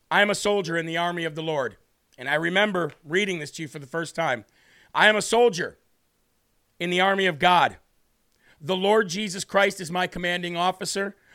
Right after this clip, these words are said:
The Holy Bible is my code of conduct. Faith, prayer, and the word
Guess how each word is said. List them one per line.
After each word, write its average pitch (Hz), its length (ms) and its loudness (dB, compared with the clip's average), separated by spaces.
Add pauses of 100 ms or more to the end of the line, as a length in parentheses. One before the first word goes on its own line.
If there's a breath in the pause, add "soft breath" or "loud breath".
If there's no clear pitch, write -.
(100 soft breath)
The 156 100 0
Holy 208 360 4
Bible 180 560 2 (480)
is 196 280 0
my 196 220 2
code 190 320 2
of 160 120 -10
conduct. 165 580 -4 (480 soft breath)
Faith, 214 480 0 (160)
prayer, 202 500 4
and 180 180 0
the 170 80 -2
word 156 600 2